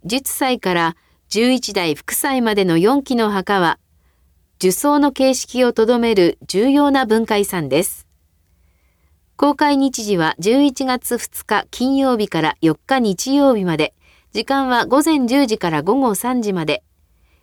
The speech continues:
新宿歴史博物館のガイドボランティアが開設をします。お申し込みは当日直接会場の市ヶ谷山伏町一の十五、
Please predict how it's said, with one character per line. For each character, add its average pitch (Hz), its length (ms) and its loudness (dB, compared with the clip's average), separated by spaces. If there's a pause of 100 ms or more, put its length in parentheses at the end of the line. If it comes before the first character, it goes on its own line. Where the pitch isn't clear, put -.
(120)
新 285 280 -2
宿 269 360 0
歴 190 240 0
史 302 120 -2
博 269 280 -2
物 269 200 -4
館 226 180 -2
の 185 280 0
ガ 185 160 0
イ 262 60 0
ド 277 100 0
ボ 277 120 2
ラ 277 100 0
ン 262 80 -4
テ 247 100 -2
ィ 208 80 0
ア - 20 0
が 160 120 0
開 175 200 -6
設 175 280 -8
を 170 80 -4
し 156 160 -6
ま 165 120 -2
す。 - 180 -10 (840)
お 233 80 0
申 302 180 2
し - 40 -10
込 302 120 -2
み 285 140 2
は 254 220 0
当 269 220 -2
日 254 340 -6
直 226 140 -2
接 - 540 -2
会 226 240 0
場 226 220 0
の 196 240 0 (600)
市 254 280 -4
ヶ 311 80 0
谷 208 200 0
山 175 220 0
伏 233 120 -2 (220)
町 160 340 2
一 175 260 -4
の 262 180 0
十 220 280 2
五、 160 220 0